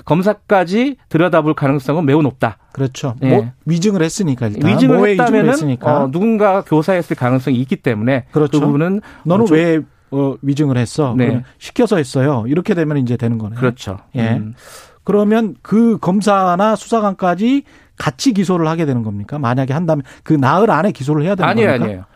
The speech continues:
Speaker 1: 어, 증인부터 기소하고.
Speaker 2: 증인부터 기소하고.
Speaker 1: 예. 그러면 중단이 돼요. 그 공소시효가.
Speaker 2: 아, 그러면
Speaker 1: 그러면
Speaker 2: 이제 사건이 이제 이른바 만들어지는 거군요.
Speaker 1: 음, 예전에 그거 기억해 보시면
Speaker 2: 예.
Speaker 1: 돼요. 정경심 교수 기소할 때
Speaker 2: 그렇지, 그렇지.
Speaker 1: 공소시효 하루 앞두고 기소했잖아요.
Speaker 2: 아.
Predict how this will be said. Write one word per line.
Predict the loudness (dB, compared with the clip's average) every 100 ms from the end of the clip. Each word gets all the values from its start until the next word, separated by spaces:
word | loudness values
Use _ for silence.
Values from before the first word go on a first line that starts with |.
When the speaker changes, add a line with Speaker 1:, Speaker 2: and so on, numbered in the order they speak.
| _
Speaker 1:
어, | -4 -2
증인부터 | 0 2 2 0
기소하고. | -2 2 2
Speaker 2:
증인부터 | 2 0 0
기소하고. | 0 0 0 0 2 2
Speaker 1:
예. | 0 -2
그러면 | -2 -2 -2
중단이 | 0 2 2 0
돼요. | 0 0
그 | -2 -2
공소시효가. | -2 0 0 -2 -2 0
Speaker 2:
아, | 2 2 2
그러면 | 0 0 2
Speaker 1:
그러면 | 2 2
Speaker 2:
이제 | 0
사건이 | 0 -2 0 0 0
이제 | 0 0 0 -4 _ _ -6
이른바 | -2 0 2 0 -2 -4
만들어지는 | -2 0 2 2 0 0
거군요. | 2 2 2 2
Speaker 1:
음, | 2
예전에 | 2 0
그거 | 0 2 2
기억해 | 2 2 2
보시면 | 0 2 2
Speaker 2:
예. |
Speaker 1:
돼요. | 2 2 2
정경심 | 0 2 2 0 0
교수 | 0 0 0 0 0 -8 -6
기소할 | -2 2 2 2
때 | 0 2
Speaker 2:
그렇지, | 2 0 -2 0
그렇지. | 2 2
Speaker 1:
공소시효 | 2 2
하루 | 2 0
앞두고 | 0 -2 -2
기소했잖아요. | 0 0 2 0 0 0 2
Speaker 2:
아. | 2 2 0 -2 -4